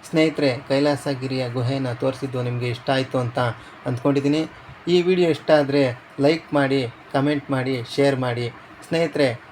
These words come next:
ನೀವಿನ್ನೂ ನನ್ನ ಚಾನಲ್ಗೆ ಹೊಸಬರಾಗಿದ್ರೆ ದಯವಿಟ್ಟು ಸಬ್ಸ್ಕ್ರೈಬ್ ಆಗಿ, ನಿಮ್ಮ ಅನಿಸಿಕೆ ಅಭಿಪ್ರಾಯಗಳನ್ನು ತಿಳಿಸಿ, ಹಾಗೂ ನಿಮ್ಮ ಸುತ್ತಮುತ್ತ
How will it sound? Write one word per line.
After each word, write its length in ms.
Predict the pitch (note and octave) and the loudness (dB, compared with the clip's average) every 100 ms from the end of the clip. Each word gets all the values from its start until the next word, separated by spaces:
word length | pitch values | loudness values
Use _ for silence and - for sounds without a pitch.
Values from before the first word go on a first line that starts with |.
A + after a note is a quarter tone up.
| - | -2
ನೀವಿನ್ನೂ 300 | E3 F3+ F3 | 2 2 2
ನನ್ನ 200 | E3 D3+ | 0 0
ಚಾನಲ್ಗೆ 460 | C3+ C#3 D3+ C#3+ C#3 | 0 0 2 2 0
ಹೊಸಬರಾಗಿದ್ರೆ 1000 | B2 A#2+ C#3+ C#3+ C3 C3 B2+ A#2 - - - | 0 -2 0 0 0 -2 -2 -4 -6 -18 -2
ದಯವಿಟ್ಟು 520 | C#3 D3+ D3 - C3 A#2 | 2 4 2 -2 -4 -4
ಸಬ್ಸ್ಕ್ರೈಬ್ 560 | - B2 - D#3 D3+ | -4 -6 0 2 2
ಆಗಿ, 320 | C3+ B2 B2+ A#2 - - - | 0 -2 -4 -6 -12 -20 -4
ನಿಮ್ಮ 220 | D3 C#3+ C#3 B2 - | 0 2 2 -2 -4
ಅನಿಸಿಕೆ 460 | C#3 D#3 D#3 D3 C3+ | -2 -2 -2 -4 -2
ಅಭಿಪ್ರಾಯಗಳನ್ನು 880 | B2+ B2+ E3+ E3+ D#3+ E3+ D#3 C#3+ B2+ | 0 0 0 0 0 0 0 0 0
ತಿಳಿಸಿ, 440 | C#3 C3 C3 C3 C3 - - | -2 -2 -2 -6 -8 -16 -6
ಹಾಗೂ 400 | C#3 C#3+ C#3 C3 C3+ | 2 2 4 0 0
ನಿಮ್ಮ 260 | C#3 C#3 | 0 0
ಸುತ್ತಮುತ್ತ 600 | A#2+ D3+ - D3+ D3 - | -2 -4 -2 -2 -2 0